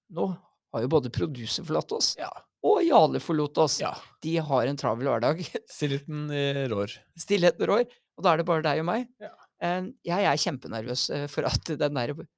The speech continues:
Speaker 1: podcasten fikk et brudd på midten der. Eh, men shit, la gå. Vi er, vi er, eh, kokkutdanna, eh, <laughs> kafédrivere.
Speaker 2: Ja.
Speaker 1: Eh, det får stå sin prøve.
Speaker 2: Det er jo, for førti år siden så var det jo husmannsskole,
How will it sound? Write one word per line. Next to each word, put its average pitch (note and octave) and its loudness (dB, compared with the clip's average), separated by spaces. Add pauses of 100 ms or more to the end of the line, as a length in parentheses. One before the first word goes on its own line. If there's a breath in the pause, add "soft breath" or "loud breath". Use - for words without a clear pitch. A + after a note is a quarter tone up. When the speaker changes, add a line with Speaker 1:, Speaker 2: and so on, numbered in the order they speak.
(100)
Speaker 1:
podcasten C3+ -6
fikk - -12
et E3 -10
brudd C#3+ -8
på E3 -6
midten F3 -8
der. C4+ -2 (880)
Eh, F#3+ 0 (140)
men E3+ -4 (200)
shit, - -2 (120)
la D3+ 0
gå. E3+ 0
Vi F#3 0
er, B2 2 (100)
vi D3+ -2
er, C3 2
eh, C#3+ -4
kokkutdanna, F3 -4
eh, D#3+ 2 (180)
<laughs> - -20
kafédrivere. C#3+ 0 (100)
Speaker 2:
Ja. - -10 (480 loud breath)
Speaker 1:
Eh, - -8
det - -12
får D3+ -4
stå - -4
sin G2+ -8
prøve. - -10 (580)
Speaker 2:
Det A#2+ -4
er - 0
jo, B2 2
for C#3 -2
førti B2 -4
år A#2+ 0
siden C3 -2
så C#3 -2
var A#2 2
det G#2+ 0
jo B2 4
husmannsskole, A#2+ 0